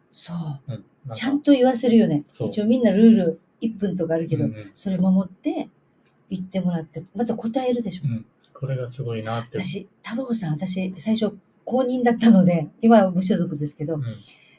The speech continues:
Speaker 1: 私の実家が事務所になって来たんですよ、太郎さん。
Speaker 2: うん。
Speaker 1: びっくりしたのは、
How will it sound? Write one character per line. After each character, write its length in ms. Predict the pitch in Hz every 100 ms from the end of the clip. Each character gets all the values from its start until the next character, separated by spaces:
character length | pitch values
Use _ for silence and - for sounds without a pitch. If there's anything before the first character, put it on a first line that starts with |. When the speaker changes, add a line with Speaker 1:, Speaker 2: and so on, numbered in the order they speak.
| _
Speaker 1:
私 300 | - 233 285
の 140 | 262 240
実 220 | 226 -
家 120 | -
が 120 | 254 240
事 80 |
務 100 | 233
所 140 | 233 214
に 80 | 170
な 80 |
っ 40 | 165
て 120 | - 143
来 100 | -
た 120 | 320
ん 60 | 320
で 80 | 185
す 100 | 143
よ、 80 |
太 100 | 143
郎 140 | 156 147
さ 120 | 139
ん。 100 | 135 -
Speaker 2:
う 40 |
ん。 460 | 120 120 117 113 110 - - _ _
Speaker 1:
び 120 | 190
っ 100 | 185 -
く 120 | 233
り 80 | 226
し 80 |
た 100 | -
の 100 | 226
は、 220 | 147 147